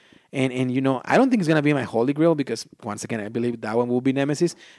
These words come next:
But it's another game that I'm so looking forward to getting in my hands and play like crazy many, many, many times. That's Batman the Animated Series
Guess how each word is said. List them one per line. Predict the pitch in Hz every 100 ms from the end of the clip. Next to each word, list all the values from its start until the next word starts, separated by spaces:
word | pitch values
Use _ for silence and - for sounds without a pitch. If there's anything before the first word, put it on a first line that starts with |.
| _
But | 131
it's | 156 175
another | 170 156 175 185
game | 135 143 147
that | 139
I'm | 131
so | 131 143
looking | 135 131 135
forward | - 123 123
to | -
getting | 120 123
in |
my | 117
hands | 110 123 127 - - - _
and | 123 120 -
play | 127 123 120
like | 113 107
crazy | - 123 120 - 123
many, | 117 117 117
many, | 113
many | 113 113
times. | 131 139 151 - - - _
That's | 120 113 -
Batman | 127 127 127 127 127
the | 123
Animated | 117 117 117 120 117 -
Series | - 131 123